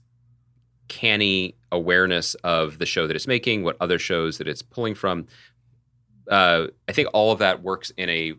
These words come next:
forward-thinking way as well, which is to say there is a version of this. Absolutely, this could have been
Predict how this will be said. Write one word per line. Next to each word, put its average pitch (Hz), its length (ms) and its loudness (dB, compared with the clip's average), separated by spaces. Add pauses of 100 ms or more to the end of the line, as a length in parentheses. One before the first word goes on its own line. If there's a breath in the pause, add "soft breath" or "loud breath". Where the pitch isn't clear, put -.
forward-thinking 104 640 -4
way 80 160 -2
as 78 140 -4
well, 92 360 0 (340)
which 98 140 -4
is 110 120 -4
to 107 80 -6
say 85 440 4
there 104 180 2
is 113 120 2
a 104 60 2
version 127 380 2
of 73 120 -2
this. 73 460 -4 (800)
Absolutely, 120 640 2
this 101 240 -4
could 110 200 -4
have 98 100 -2
been 92 480 0